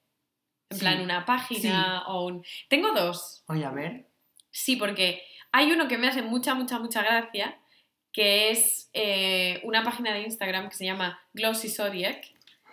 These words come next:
Speaker 1: y es más una especie de memes del horóscopo.
Speaker 2: Ay, qué bien, a ver.
Speaker 1: Es decir, además mi, mi cosa favorita es cuando hacen listas. Es decir,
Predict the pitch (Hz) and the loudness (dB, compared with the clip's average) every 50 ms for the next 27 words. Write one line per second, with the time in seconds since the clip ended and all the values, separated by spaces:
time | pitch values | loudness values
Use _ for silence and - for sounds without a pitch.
0 | - - _ _ _ _ _ _ _ _ _ - 262 247 240 240 233 226 226 226 | -20 -20 _ _ _ _ _ _ _ _ _ 4 6 6 6 6 6 4 4 2
1 | 220 220 214 214 - - - 254 269 277 285 285 277 302 349 349 - - - - | 2 2 0 0 0 2 2 2 2 4 2 4 4 4 2 2 0 -2 -4 -4
2 | - 254 247 254 247 - 285 277 254 247 208 202 196 190 180 175 175 - - _ | -2 2 2 2 4 4 2 2 4 4 4 4 4 4 4 4 2 -2 -8 _
3 | _ _ - 220 220 226 233 240 233 214 202 185 185 170 165 160 160 160 160 - | _ _ -12 -4 2 6 6 6 6 4 0 0 0 0 0 -2 -4 -6 -8 -8
4 | - 151 151 160 160 160 165 - 175 175 170 214 190 165 143 139 151 214 226 180 | -10 -12 -10 -8 -10 -8 -2 0 0 2 2 2 0 2 2 0 0 0 0 -2
5 | 143 139 151 202 247 - - 320 302 - - - - 180 165 160 160 - - - | -2 -2 -4 -4 -2 -2 0 0 0 0 -2 -4 -4 -6 -4 -4 -6 -8 -16 -20
6 | - - _ - - 240 254 262 294 330 320 302 262 247 247 240 233 233 226 226 | -20 -14 _ 4 6 6 8 8 4 4 2 2 4 4 4 4 4 2 2 2
7 | 220 220 214 208 208 202 196 - - - 220 220 214 - 254 285 285 277 269 262 | 2 2 2 0 0 -2 -4 -6 -8 -4 -4 -2 -2 -2 -2 -4 -2 -4 -4 -4
8 | 277 - 320 320 - 262 214 214 214 240 226 202 165 165 156 156 - - - - | -4 -4 -6 -6 -6 -4 -4 -4 -4 -4 -4 -4 -4 -6 -6 -6 -8 -8 -10 -10
9 | - - - - - - _ - - 196 185 175 170 - 165 160 165 - | -10 -8 -10 -10 -10 -12 _ -12 -10 -10 -10 -10 -10 -10 -10 -10 -10 -12